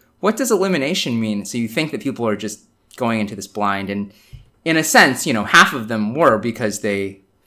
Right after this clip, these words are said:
played red light, green light without knowing that. And then they, half of them got killed. But everyone else had the option to leave. And in fact, they, it's in the contract that if the majority of players wanna leave, want to end the games, the games will end.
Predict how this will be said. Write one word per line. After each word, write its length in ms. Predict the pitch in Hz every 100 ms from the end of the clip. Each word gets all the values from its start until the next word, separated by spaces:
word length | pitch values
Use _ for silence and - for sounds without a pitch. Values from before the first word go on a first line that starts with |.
| _
played 280 | - 123 113
red 180 | 117 104
light, 180 | 107 101
green 200 | 107 101
light 220 | 101 90
without 300 | 90 110 107
knowing 300 | 104 101 95 95
that. 240 | 95 -
And 80 | 98
then 80 | 95
they, 260 | 95 92 -
half 240 | 110 104
of 60 | 98
them 120 | 101
got 240 | 101 71
killed. 440 | - 135 104 92 - _ _ _ _ -
But 240 | 117 110
everyone 340 | 170 180 160 143
else 580 | 147 117 110 - - _ _ -
had 220 | 127 113
the 120 | 110
option 720 | 104 101 - 107 92 90 104 _ _ _ -
to 680 | - - 98 95 95 92 104 _ _ _ _ _ _ - - 120
leave. 260 | 170 170
And 80 | 101
in 100 | 95
fact, 400 | 101 110 107 -
they, 160 | 113 107 104
it's 200 | 110 98 -
in 180 | 143
the 80 | 123
contract 600 | 113 117 113 120 104 -
that 80 | 101
if 100 | 98
the 60 | 104
majority 460 | 104 104 151 151
of 100 | 143
players 320 | - 120 110 110
wanna 240 | 110 104
leave, 360 | 95 92 95 -
want 300 | 113 123 120
to 160 | - 123
end 160 | 120
the 40 | 113
games, 400 | 107 98 95 -
the 80 |
games 300 | 104 104 98
will 120 | 98 82
end. 320 | 92 82